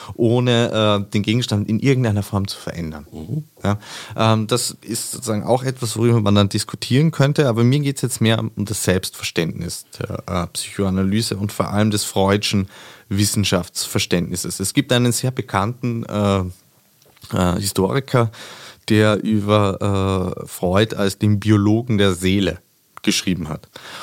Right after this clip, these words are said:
Speaker 1: Und die Idee war, seiner, äh, Ansicht nach, war Freud sein Leben lang Biologe. Ähm, das widerspricht natürlich auch sehr vielen, äh, Kritikern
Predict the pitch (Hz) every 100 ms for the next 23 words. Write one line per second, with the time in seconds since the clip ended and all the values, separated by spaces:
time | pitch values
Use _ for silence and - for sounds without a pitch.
0 | - 107 104 117 117 104 113 156 113 110
1 | 143 139 - - - - - 107 131 143
2 | - 107 104 101 117 127 123 113 - 101
3 | 95 - 101 117 131 - 104 120 139 101
4 | 87 95 101 95 92 90 80 - _ _
5 | _ _ _ _ _ _ - - - -
6 | 104 113 117 120 139 - 131 123 135 143
7 | - 185 - 139 - 160 151 - - 120
8 | 123 - - 113 123 131 - 131 135 131
9 | 127 123 113 113 110 - 180 - - 101